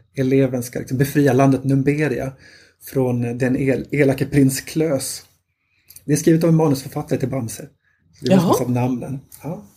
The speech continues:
Speaker 1: Ett avsnitt heter faktiskt Blåbärstrollet, eh, trollet och Småtrollen eller något sånt där. Alltså det, det är alla möjliga figurer man kan känna igen, kanske inte från Bamse, men känna igen stämningen lite grann.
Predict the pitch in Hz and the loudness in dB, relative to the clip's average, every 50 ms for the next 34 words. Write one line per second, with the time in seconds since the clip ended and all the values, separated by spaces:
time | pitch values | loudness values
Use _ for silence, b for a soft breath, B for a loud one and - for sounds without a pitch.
0 | _ - 151 160 160 - - 185 185 175 175 160 147 143 139 - - 120 120 - | _ -4 -4 -4 -2 -2 0 2 2 2 2 0 0 0 -2 -2 -4 -6 -8 -10
1 | - 127 117 156 185 180 147 123 117 117 - - - - - _ _ - 117 110 | -10 -6 -2 0 2 2 2 0 -2 -4 -8 -8 -10 -12 -16 _ _ -10 -8 -6
2 | 110 110 107 107 107 - - - - 151 160 214 214 165 - - - - - - | -6 -6 -6 -8 -10 -12 -12 -8 -6 -6 -4 -4 -4 -4 -6 -6 -10 -12 -18 -20
3 | - _ _ _ _ _ _ _ _ _ _ _ _ _ _ _ - 143 - - | -20 _ _ _ _ _ _ _ _ _ _ _ _ _ _ _ -14 -10 -6 0
4 | - 156 165 156 - - - - 180 180 185 - - - - 139 - - - 143 | 2 2 4 2 2 -2 -6 -8 -8 -8 -8 -10 -10 -10 -10 -12 -12 -14 -12 -10
5 | 139 139 135 131 - 156 160 160 147 160 190 190 180 170 160 156 156 156 151 143 | -8 -8 -6 -4 0 2 2 4 4 4 4 4 4 4 2 2 4 4 2 2
6 | 151 - - 156 143 139 123 120 123 127 135 135 135 - 131 131 - - _ _ | 2 2 0 2 2 2 2 2 2 2 2 0 0 0 -2 -4 -4 -6 _ _
7 | _ _ _ _ - - - 160 151 151 156 147 180 185 180 175 165 165 170 147 | _ _ _ _ -8 -2 0 2 4 6 6 4 4 2 0 -2 -2 -2 -2 0
8 | - 131 127 - - 131 135 - - 127 123 123 123 - 127 127 127 123 123 - | 0 -2 -4 -4 -6 -8 -8 -8 -8 -10 -10 -8 -8 -6 -6 -6 -6 -6 -10 -14
9 | _ _ _ _ _ _ _ _ _ _ _ _ - - - - - 151 143 139 | _ _ _ _ _ _ _ _ _ _ _ _ -20 -20 -14 -8 -4 -2 0 2
10 | 135 120 120 - - 160 147 131 120 139 151 147 131 135 - - - - - - | 0 0 -2 -2 0 2 2 2 2 2 2 2 0 0 -4 -6 -8 -8 -8 -10
11 | - | -12